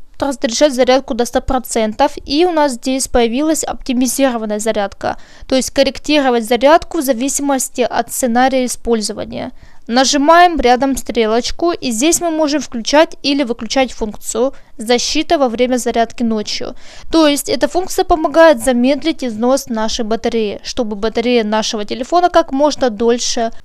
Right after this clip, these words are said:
работала. Также ещё для завершения хочу показать вам интересную фишку. Нажимаем на видео, сверху стрелку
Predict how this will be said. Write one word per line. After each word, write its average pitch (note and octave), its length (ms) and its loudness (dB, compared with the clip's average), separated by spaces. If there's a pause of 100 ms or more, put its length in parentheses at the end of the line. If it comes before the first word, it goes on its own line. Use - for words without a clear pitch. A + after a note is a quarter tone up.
(160)
работала. A3+ 720 -2 (440)
Также F4+ 260 6
ещё F4+ 240 6
для C#4 180 2
завершения C#4+ 680 2
хочу C#4 480 0 (100)
показать B3+ 420 2
вам C4 220 2
интересную C4 680 0
фишку. A3 500 -2
Нажимаем B3 560 4
на A3+ 120 -2
видео, G#3+ 480 -2 (360)
сверху B3 500 2
стрелку A#3 760 2